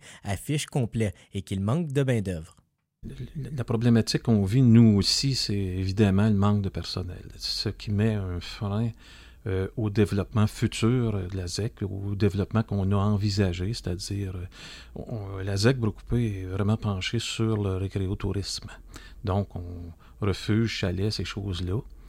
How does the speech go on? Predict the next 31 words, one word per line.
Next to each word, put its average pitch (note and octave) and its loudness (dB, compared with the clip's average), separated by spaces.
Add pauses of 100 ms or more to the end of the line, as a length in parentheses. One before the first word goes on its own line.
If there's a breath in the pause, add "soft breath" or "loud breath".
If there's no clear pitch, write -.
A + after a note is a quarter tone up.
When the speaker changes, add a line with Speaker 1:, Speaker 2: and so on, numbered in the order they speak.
(200 loud breath)
Speaker 2:
On F2 -6
sait G#2+ -2
où G2+ -4
les G2 0
installer, F#2+ 0
on A2 2
sait - -4
quoi G2+ -2
faire, A2 -4
sauf G#2+ -4
que, - -8
bon, F#2+ -6 (540 loud breath)
il G#2+ -6
man-, G2 -6
il A2 -4
manque F#2 -2
un F#2 -6 (120)
petit - -8
peu A2 -2
de - -8
personnel. G#2 -2 (640 loud breath)
Speaker 1:
L'ouverture B2+ 0
de C#3 0
la A2+ 2
prochaine C3 0
saison A#2+ 0
est E3 -2
prévue A2+ -2
le B2+ 0
dix A#2 -2
mai. G2+ -2